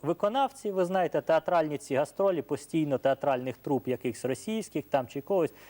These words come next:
два відомих по серіалам, е, артиста, е, дуже посередньо грають якусь виставу, дві табуретки, чорний кабінет,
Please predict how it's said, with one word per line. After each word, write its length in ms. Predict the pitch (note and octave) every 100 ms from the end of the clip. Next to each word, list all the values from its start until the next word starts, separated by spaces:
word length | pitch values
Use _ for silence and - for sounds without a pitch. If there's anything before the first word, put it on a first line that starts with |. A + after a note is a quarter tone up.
| -
два 260 | D3 B3 A3
відомих 480 | F3+ F3 E3+ C3+
по 160 | - D#3+
серіалам, 580 | - D3+ D3+ C#3 A#2+ A#2 -
е, 840 | B2+ B2 B2 B2 B2 A#2+ A#2+ A#2+ - - -
артиста, 640 | D#3+ - C4+ - A3 G3 - _ _ - - - - - - -
е, 160 | F#3+ F#3+ A3+ - - -
дуже 420 | G#3 G3+ C#4 G#3
посередньо 720 | G3+ G3+ - G#3 G3 C3+ C#3+
грають 460 | B2+ F3+ F3 C#3+ -
якусь 340 | C#3+ - C#3
виставу, 600 | D3+ E3+ - C4+ C4 A3+ A3 _
дві 240 | D3 D#3+ B3
табуретки, 640 | - F#3 A3+ C#4 C4 -
чорний 420 | G3 - G3+ F#3 F#3
кабінет, 540 | G3 F#3 A3+ C4 C4